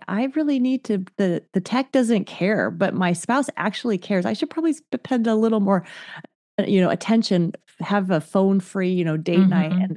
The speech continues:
Speaker 1: and those kinds of things."
Speaker 2: Yeah. That's incredible. I can identify with some, most of the things that you said.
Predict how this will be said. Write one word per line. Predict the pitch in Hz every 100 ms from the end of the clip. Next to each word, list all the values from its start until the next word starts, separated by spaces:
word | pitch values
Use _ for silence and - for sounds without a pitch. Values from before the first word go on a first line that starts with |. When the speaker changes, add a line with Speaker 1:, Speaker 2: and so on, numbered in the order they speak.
| -
Speaker 1:
and | 160
those | 147 143
kinds | - 156 156
of | -
things." | - - 202 185 -
Speaker 2:
Yeah. | 170 170 185 160 147 151 _ _ _ _ _ _ _ _ _ _ _ _ -
That's | 185 185
incredible. | 185 175 180 160 151 - - - - - - 233
I | 226
can | 220
identify | 202 208 190 190
with | 175 180
some, | - 220 220
most | 220 226 226
of |
the | 190
things | 190 180 160
that | 156
you | 165
said. | - 156